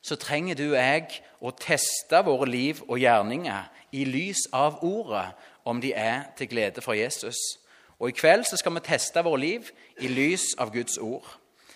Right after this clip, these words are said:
Og da skal vi lese fra Efeserne fem, åtte til tjue. En gang var dere selv mørke, men nå i Herren er dere lys.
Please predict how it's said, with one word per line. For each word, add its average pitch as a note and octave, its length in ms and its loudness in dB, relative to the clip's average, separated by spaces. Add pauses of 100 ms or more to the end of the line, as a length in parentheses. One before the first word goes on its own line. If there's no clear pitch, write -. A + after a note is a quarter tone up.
(300)
Og G#2+ 80 -10
da D3 80 6
skal F3+ 200 2
vi E3+ 40 2
lese D#3 320 6
fra D3 140 0
Efeserne D#3 500 2
fem, G3+ 460 0 (500)
åtte C#3 440 0 (180)
til B2+ 100 -8
tjue. G#2 380 -2 (1500)
En F#3 260 4
gang F3+ 460 6
var C3+ 220 6
dere D3 180 4
selv F3 460 2 (580)
mørke, E3 560 0 (400)
men A2+ 240 -2
nå F#3+ 320 2
i C#3+ 160 -2
Herren C#3 540 2 (300)
er A#2+ 220 4
dere A#2 220 2
lys. - 540 -6